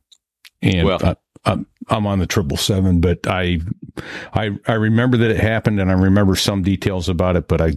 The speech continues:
Speaker 1: I wouldn't begin to try and talk about it because I just, I don't know enough of the details to
Speaker 2: They were manually
Speaker 1: say anything
Speaker 2: flying it with
Speaker 1: intelligent.
Speaker 2: the auto
Speaker 1: I remember
Speaker 2: throttles
Speaker 1: that.
Speaker 2: engaged. Okay.
Speaker 1: Right.
Speaker 2: And they had touchdown zone set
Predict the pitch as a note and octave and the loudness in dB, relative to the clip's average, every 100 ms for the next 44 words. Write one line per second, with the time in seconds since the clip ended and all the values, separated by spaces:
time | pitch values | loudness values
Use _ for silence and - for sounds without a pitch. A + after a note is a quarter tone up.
0 | - F2 E2+ E2 D#2+ D#2 E2+ D#2+ D2 E2 | 0 2 2 2 2 0 0 -2 -2 -2
1 | D#2 D2 D#2 - D2+ D2 C#2+ - - D2 | -2 -2 -2 -2 -2 -2 -2 -4 -4 -2
2 | D#2 C#2 D2+ - _ - - - - - | -2 -2 -4 -6 _ -14 -12 -12 -16 -20
3 | - - - - D#2 F2+ E2+ D2 D2 D2+ | -20 -20 -8 -4 -2 0 0 0 0 -2
4 | C#2+ C#2+ D2 - D2+ D2 - - F#2+ G#2 | -2 -2 -2 -4 -6 -6 -6 -2 0 0
5 | F#2 F#2+ G#2 A#2+ A#2+ A2+ E2 F2 G#2+ G#2+ | 0 -2 -2 0 0 0 0 2 2 2
6 | F2 E2+ F2+ - F2 - F2+ G2 F2 D2+ | 2 0 0 0 -2 0 -2 0 0 2
7 | E2+ E2+ D#2 C#2+ D#2 D2 D#2 D2 B1 - | 2 2 2 0 -4 -4 -4 -6 -8 -12
8 | - - _ _ _ _ - C#2 C#2+ C#2 | -16 -18 _ _ _ _ -8 -4 -2 -2
9 | D#2 D#2 - - - - F2+ F2 E2 D#2 | 0 0 -2 -8 -12 -8 -4 -4 -6 -8
10 | E2 F2 F2+ E2+ F2+ D#2 - D3 C3+ - | -6 -4 -2 -2 -4 -4 -2 -2 -2 -4
11 | F2 D#2+ D2 E2 D2+ E2 - - C2 C#2+ | -2 -2 -2 0 2 2 0 -2 -2 -4
12 | - | -10